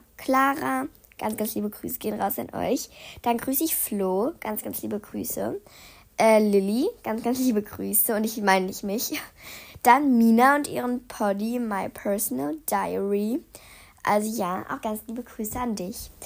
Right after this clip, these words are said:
Dann grüße ich Ella, ganz liebe Grüße an dich. Und als allerletztes grüße ich noch Rike. Also ganz, ganz liebe Grüße gehen raus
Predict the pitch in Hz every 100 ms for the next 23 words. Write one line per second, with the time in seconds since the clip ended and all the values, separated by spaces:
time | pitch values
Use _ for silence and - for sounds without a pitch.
0 | - - - - - 208 202 - - -
1 | 262 - - - - 190 185 185 214 208
2 | 202 208 220 220 208 - 165 - - 294
3 | 302 - - 208 180 - - 262 262 240
4 | 247 269 - 208 208 262 311 - _ 226
5 | 220 233 220 220 220 226 226 - - -
6 | - - - 254 269 262 311 311 - 247
7 | - 226 233 226 - 214 254 - 202 202